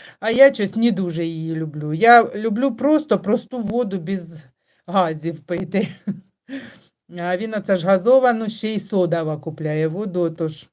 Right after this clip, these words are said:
я йому кажу, що не можна її все время пити. Ну, хай як хоче. От.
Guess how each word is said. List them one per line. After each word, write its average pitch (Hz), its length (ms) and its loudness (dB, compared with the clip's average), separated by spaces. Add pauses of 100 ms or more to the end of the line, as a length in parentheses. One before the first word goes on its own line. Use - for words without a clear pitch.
(120)
я 202 220 -12
йому 214 200 -10
кажу, 247 280 0
що 190 160 -2
не 196 120 0
можна 226 340 0
її 160 200 -6
все 156 180 -8
время 156 340 -4
пити. 151 440 -12 (500)
Ну, 269 220 -8 (760)
хай 196 200 -2
як 185 160 2
хоче. 156 480 -10 (1120)
От. 165 360 -16